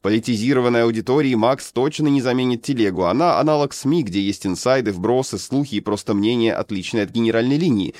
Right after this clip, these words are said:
Кто будет такое публиковать в Макс, если есть нехилая вероятность, что тебя вычислят? Замечает технолог, работающий с Кремлем. Если борьба с сервисами, альтернативными национальному мессенджеру, будет продолжаться, это приведет лишь к тому, что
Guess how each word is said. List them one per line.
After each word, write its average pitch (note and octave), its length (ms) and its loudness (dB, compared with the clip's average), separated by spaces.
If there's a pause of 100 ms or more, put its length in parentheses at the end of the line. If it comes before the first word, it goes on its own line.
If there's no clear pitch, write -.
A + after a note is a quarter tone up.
(160)
Кто D3 160 2
будет B2 180 -2
такое B2 280 0
публиковать A#2 480 0
в G#2+ 80 -4
Макс, D#3+ 280 0
если G#2 280 -2
есть G2+ 260 -4
нехилая A2 400 0
вероятность, G2 500 -2
что - 140 -10
тебя A2 220 0
вычислят? F#2 480 -6 (420)
Замечает G2 460 0
технолог, G#2+ 420 -2
работающий F2+ 440 -4
с - 60 -12
Кремлем. F2 380 -2 (280)
Если B2+ 340 0
борьба A#2 320 2
с - 60 -10
сервисами, F#2 500 -2
альтернативными G2+ 640 0
национальному G2+ 640 0
мессенджеру, F#2+ 440 -2
будет F#2 280 -4
продолжаться, F#2+ 640 -2
это F3+ 180 0
приведет B2+ 420 -2
лишь C3 180 -4
к - 60 -20
тому, D3 340 2
что B2+ 360 0